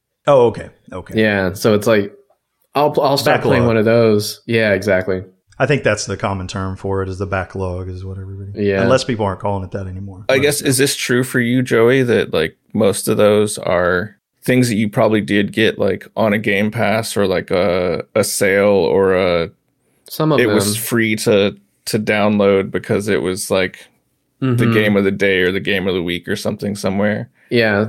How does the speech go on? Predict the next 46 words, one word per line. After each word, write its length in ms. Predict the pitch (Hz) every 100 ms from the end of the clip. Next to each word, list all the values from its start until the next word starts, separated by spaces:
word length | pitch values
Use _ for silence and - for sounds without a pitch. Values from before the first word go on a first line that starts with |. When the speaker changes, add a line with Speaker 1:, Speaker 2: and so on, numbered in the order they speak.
| 113
Speaker 2:
like, 200 | 120 113
like, 420 | 117 127 120 113
uh, 260 | 113 101 101
Horizon 480 | 117 113 107 110 110
Zero 240 | 104 104
Dawn 240 | 101 98 95
is 120 | 92
one 120 | 95
of 80 | 95
those 280 | 92 92 90
that 160 | 104 92
was 160 | 101 98
on, 280 | 92 90
like, 220 | 92 92 90
the 280 | 95 92 90
PlayStation 540 | - 92 - 92 92
Plus, 520 | 90 98 95 - - _ _ _ _ _ _ _ _ _
like, 200 | 104 98
free 260 | - 117
game 340 | 110 107 104 104
of 100 | 101
the 80 | 104
month, 400 | 101 101 101 101
maybe, 280 | 104 101 101
like, 200 | 101 101
a 60 |
year 520 | 95 95 98 98 104 -
ago. 600 | 107 107 104 107 107 117 _
So 140 | - 98
I 40 | 151
Speaker 1:
Ooh, 40 |
that's 360 | 107 110 107 101
a 40 |
Speaker 2:
downloaded 40 |
Speaker 1:
good 20 | 92
one 360 | 98 101 98
to 0 |
Speaker 2:
that. 0 |
Speaker 1:
pick 160 | 101 -
Speaker 2:
I 40 |
Speaker 1:
up. 60 | 123
Speaker 2:
downloaded 280 | 156 165 113
that 180 | 123 107
Speaker 1:
Good 60 |
Speaker 2:
because 320 | 104 104 98
Speaker 1:
call. 80 | 92